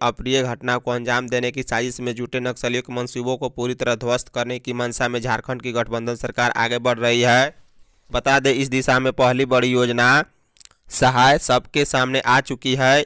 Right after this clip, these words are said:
इसके जरिए राज्य के नक्सल प्रभावित पाँच प्रमुख जिलों के सत्तर हजार से ज़्यादा किशोरों, युवकों को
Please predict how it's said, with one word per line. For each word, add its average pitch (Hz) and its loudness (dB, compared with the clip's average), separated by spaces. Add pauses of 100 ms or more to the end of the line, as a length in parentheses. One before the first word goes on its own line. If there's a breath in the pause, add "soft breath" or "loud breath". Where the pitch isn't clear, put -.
इसके 135 -2
जरिए 131 2
राज्य 131 2
के 127 -2
नक्सल 120 -2
प्रभावित 127 0 (380 soft breath)
पाँच 131 2
प्रमुख 131 0
जिलों 127 0
के 131 0
सत्तर 131 -2
हजार 123 2
से 123 -6
ज़्यादा 123 0
किशोरों, 127 0
युवकों 123 -2
को 139 4